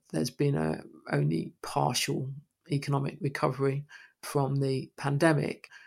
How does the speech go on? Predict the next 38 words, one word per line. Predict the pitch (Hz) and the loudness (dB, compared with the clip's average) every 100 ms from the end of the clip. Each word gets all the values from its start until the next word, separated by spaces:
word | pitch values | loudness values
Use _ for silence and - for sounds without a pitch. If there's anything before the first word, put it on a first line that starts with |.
| _ - | _ 4
that | 160 - | 6 6
suggests | - 143 - 151 131 - | 2 2 4 6 6 2
that | - 143 - - | 2 -2 -4 -6
the | - - | -4 2
issue | 151 - 151 | 6 8 8
of | 143 143 | 6 4
oil | 139 | 2
prices, | 135 - 143 143 143 143 - - | 2 0 0 0 0 0 -2 0
and | 147 | 2
I, | 160 - | 2 4
I'm | 151 | 4
not | 143 | 4
gonna | 143 | 2
straightforwardly | - 147 - 147 139 | 2 0 0 0 2
say | 131 147 | 0 0
higher | 139 - 151 143 - | -2 6 6 8 4
oil | 139 147 | 0 0
prices, | - - 143 - | -2 -2 -4 -6
because | - 139 | -6 -4
as | 143 127 | -2 -2
I | |
said, | 135 - 147 143 | 0 2 2 2
there's | 131 | 2
always | 147 143 139 | 6 6 4
a | 131 | 0
kind | - 151 | -4 -4
of | 151 | -4
structural | - - - 139 | -4 -4 -2 0
reason | 131 139 | 0 -2
that | 143 - - | -4 -10 -12
kind | - 143 | -6 -6
of | 147 | -4
pushes | 160 147 123 | -2 -2 -2
them | 127 | -2
back | 131 139 | -4 4
down | 165 156 147 | 8 8 8
again. | 147 135 143 | 4 4 2
But | 143 147 | 2 0